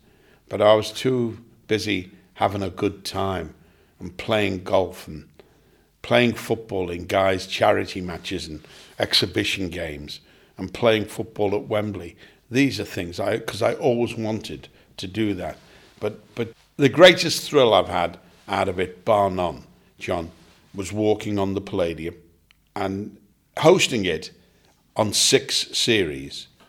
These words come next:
was just an incredible thrill for me,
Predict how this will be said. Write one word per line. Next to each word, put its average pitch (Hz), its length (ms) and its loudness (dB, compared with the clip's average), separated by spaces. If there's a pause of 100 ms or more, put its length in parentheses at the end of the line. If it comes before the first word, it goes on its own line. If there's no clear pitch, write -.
(480)
was 104 200 -2
just - 600 -4
an 107 120 -4
incredible 135 840 4
thrill 104 420 0
for - 160 -12
me, 80 260 -10